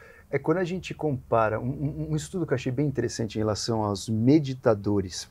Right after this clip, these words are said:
pra não meditadores, de certa forma, ele, ele apoiaria um pouco a, a teoria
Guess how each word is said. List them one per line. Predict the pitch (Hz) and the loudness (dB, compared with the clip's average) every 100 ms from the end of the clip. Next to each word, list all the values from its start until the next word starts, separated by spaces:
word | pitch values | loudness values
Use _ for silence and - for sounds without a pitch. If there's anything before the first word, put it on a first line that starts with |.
| - | 0
pra | 123 110 | 2 4
não | 110 139 151 | 6 6 6
meditadores, | 104 101 95 98 107 123 101 - - - - - - - - | 4 0 -6 -6 4 6 6 -2 -10 -16 -20 -20 -20 -20 -8
de | 135 156 | -4 -2
certa | 185 233 - 165 | 4 4 6 2
forma, | - 156 156 131 123 | 6 10 10 10 4
ele, | - 143 151 147 - - - - - | 2 2 2 -2 -8 -18 -20 -20 0
ele | 196 240 240 | 2 2 2
apoiaria | - 196 240 247 190 214 | 2 4 8 10 10 8
um | 220 | 4
pouco | - 160 147 131 - 131 | 6 6 8 6 6 6
a, | 117 113 120 | 6 8 4
a | - - _ - | 2 -6 _ 4
teoria | 139 120 123 143 104 | 8 8 8 8 6